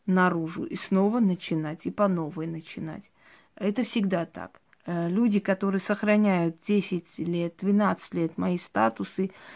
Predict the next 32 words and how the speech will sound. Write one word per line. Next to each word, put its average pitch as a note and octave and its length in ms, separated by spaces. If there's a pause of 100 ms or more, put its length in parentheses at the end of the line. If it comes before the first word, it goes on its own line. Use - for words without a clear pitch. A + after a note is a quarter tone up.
(240)
мои G3 420
письма, A#3 540
мои F#3 440
С - 160
М F#3+ 160
С B3 340
к - 100
ним, G#3+ 320 (640)
которые G#3 500
сохраняют, G#3 680
о G3+ 60
чём A#3 200
это G3 160
говорит? F3 220
Это F#3+ 160
говорит G#3+ 280
о F#3+ 80
том, G#3+ 160
что G3 180
они F3+ 160
одиннадцать A#3+ 680
лет, G#3+ 320
десять G3+ 640
лет G#3 180 (500)
ждут, F#3 720 (280)
когда F#3 380
я A#3+ 160
упаду, F#3 560
чтобы E3+ 320
напасть, F3+ 420
как F#3 200
собаки – E3+ 640